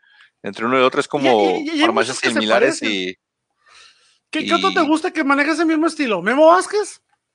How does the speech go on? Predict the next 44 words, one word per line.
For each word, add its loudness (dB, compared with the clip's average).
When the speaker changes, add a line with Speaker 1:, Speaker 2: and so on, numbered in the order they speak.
Speaker 1:
Memo 2
Speaker 2:
Lo 6
mismo. 0
Speaker 1:
Vázquez, 2
este... -2
Memo 0
Vázquez 2
se -10
parece -2
más -2
al... 0
¿cómo -8
se -8
llama? -6
El -8
bombero. -6
Este, -2
<laughs> -6
el -4
estilo 0
de, 2
el -8
que -2
decían -4
mucho -10
que -4
venía -4
para 0
Atlas, -8
y -4
ya -4
estuvo -6
con -4
Atlas -8
bastante -8
rato, -6
pero -12
no, -10
no, -8
no, -8
ya -6
no -10
me -10
gusta. -10